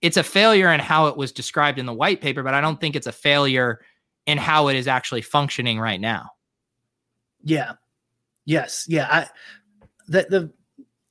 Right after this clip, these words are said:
Speaker 2: I try to give him the benefit of the doubt, and obviously he knows more about economics than I ever will. But, like,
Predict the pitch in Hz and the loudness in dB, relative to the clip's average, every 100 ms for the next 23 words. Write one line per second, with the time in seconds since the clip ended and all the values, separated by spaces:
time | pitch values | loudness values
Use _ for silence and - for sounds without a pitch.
0 | _ _ 165 - 226 185 165 156 139 147 | _ _ -2 2 4 4 0 0 2 2
1 | 143 143 131 117 123 120 131 131 135 131 | 2 -2 -4 -4 -4 -4 -4 -4 -4 -6
2 | 139 131 135 127 131 135 127 123 120 _ | -6 -4 -4 -2 -4 -4 -4 -6 -8 _
3 | _ _ 135 139 135 127 - 135 131 131 | _ _ -8 -4 -4 -4 -4 -4 -2 -4
4 | 127 120 131 120 117 135 135 135 | -6 -6 -6 -6 -6 -6 -6 -8